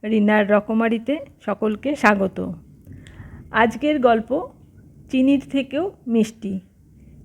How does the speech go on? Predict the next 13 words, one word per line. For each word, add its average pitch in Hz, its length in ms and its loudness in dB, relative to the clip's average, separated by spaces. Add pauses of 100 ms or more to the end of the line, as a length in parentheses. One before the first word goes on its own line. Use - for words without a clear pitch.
কলমে 220 440 4 (280)
সরজিৎ 208 560 0
ঘোষ। 180 280 -6 (2250)
আঠেরো 302 540 4
উনিশ 269 340 2
বছরের 262 440 4
একটি 214 380 -2
ছেলে 214 400 2 (520)
হাঁক 214 300 6
দিচ্ছে, 269 560 0 (420)
"চিনির 285 400 2
মতো 277 300 4
মিষ্টি 247 480 2